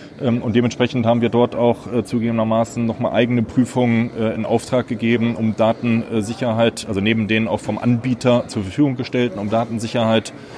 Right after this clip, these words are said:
ähm, auch wirklich, äh, zu gewährleisten und dort auch wirklich für die einzelnen Mitarbeiterinnen und Mitarbeiter. Wir haben den Betriebsrat vom ersten Tag an eingebunden in das Projekt, um dort auch den einzelnen Mitarbeiterinnen und Mitarbeitern zu zeigen, dass ihre Daten dort, äh, sicher sind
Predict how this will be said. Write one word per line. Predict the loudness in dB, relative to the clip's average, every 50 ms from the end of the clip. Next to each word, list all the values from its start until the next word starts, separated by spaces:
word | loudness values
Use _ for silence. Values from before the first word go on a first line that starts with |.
| -16 -16 -16 -16 -10 -4
ähm, | 0 0 2 2 2 0 -2 -4 -6 -10 -16 -18 -18 -10 -8
auch | -8 -2 0
wirklich, | 0 0 2 2 0 0 0 -2 -8 -8 -6
äh, | -6 -6 -4
zu | -4 -2 -2
gewährleisten | 0 2 4 4 4 4 4 4 2 2 -2 -6 -8 -6 -6 -4
und | -4 -4 0
dort | 0 0 0 0 0
auch | 0 0 0 -2 -6 -18 -20 -18 -18 -18 -18 -18 -18 -18 -18 -14 -4
wirklich | 0 0 0 0 0 -4 -2
für | 0 2 2
die | 4 4
einzelnen | 2 2 2 0 0 0 0
Mitarbeiterinnen | 0 2 2 2 2 2 2 2 0
und | 0
Mitarbeiter. | 0 0 2 2 4 4 4 2 2
Wir | 0 0
haben | 0 0
den | 0 0
Betriebsrat | -2 -2 -4 -6 -8 -8 -8 -6 -2 0 2 2 0 -2
vom | -4 -4 -2
ersten | -2 -4 -2 -4 -6 -6
Tag | -4 -4 -2 -2
an | -2 -2 0
eingebunden | 0 0 2 2 2 2 2 2 2 2 0 -2
in | 0 0
das | 0 0 -2
Projekt, | -2 -2 0 0 2 0 0 -2 -8 -16 -16 -16 -18 -18 -12 -6
um | -2 0 2
dort | 2 2 2 2
auch | 0 -2 0 -2
den | -2 -2
einzelnen | -2 -2 -2 -2 -4 -2
Mitarbeiterinnen | -2 0 0 0 0 0 0 -2
und | 0 0
Mitarbeitern | 2 2 2 2 0
zu | -2 -6 -6
zeigen, | -2 2 4 4 4 2 2 0
dass | 0 0 0
ihre | -2 -2 -2
Daten | 0 0 -2 -2 -2 -4 -2
dort, | -2 -2 -2 -2 -6 -10 -6 -4
äh, | -2 0 0
sicher | 0 0 0 0 2 2 2 4
sind | 4 4 4 4 2 0 -6 -10